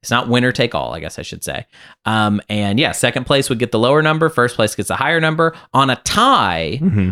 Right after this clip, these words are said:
Speaker 1: both players get the lower number.
Speaker 2: Yeah, in a tie for first place.
Speaker 1: For first place.
Speaker 2: Yep.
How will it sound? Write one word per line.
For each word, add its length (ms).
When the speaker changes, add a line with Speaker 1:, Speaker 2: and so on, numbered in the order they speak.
Speaker 1:
both 520
players 720
get 500
the 100
lower 400
number. 380
Speaker 2:
Yeah, 140
in 120
a 40
tie 180
for 120
first 440
place. 240
Speaker 1:
For 100
first 380
place. 300
Speaker 2:
Yep. 140